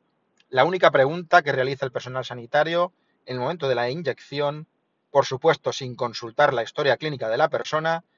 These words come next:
es si se padecen alergias graves. No se pregunta, en la mayor parte de los casos, si la persona ha padecido covid, como tampoco se pregunta a las mujeres en edad fértil si están embarazadas, lactando o si están tomando anticonceptivos,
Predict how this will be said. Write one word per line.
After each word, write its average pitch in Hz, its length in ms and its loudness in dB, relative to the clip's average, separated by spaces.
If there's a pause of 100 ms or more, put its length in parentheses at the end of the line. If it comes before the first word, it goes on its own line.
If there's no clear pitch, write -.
(300)
es 175 140 0
si 196 180 -6
se - 180 0
padecen 170 580 0
alergias 123 520 -2
graves. 113 520 0 (840)
No 135 120 2
se 143 100 0
pregunta, 170 580 4
en 127 120 -6
la 117 80 -2
mayor 127 200 -4
parte 135 240 -2
de 117 60 -2
los 113 160 -6
casos, 165 400 0
si - 80 -10
la 127 140 -4
persona 147 360 -2
ha 147 60 4
padecido 127 460 0
covid, 139 420 0 (640)
como 139 220 2
tampoco 131 340 2
se 123 140 -6
pregunta 131 640 0
a 131 80 0
las 110 160 -2
mujeres 123 400 -6
en 127 80 -10
edad 123 240 -2
fértil 147 360 -2
si 123 100 -12
están 131 180 -8
embarazadas, 131 760 0 (400)
lactando 170 720 0 (160)
o 123 80 -4
si 117 80 -12
están 135 240 -8
tomando 131 260 -2
anticonceptivos, 120 960 -8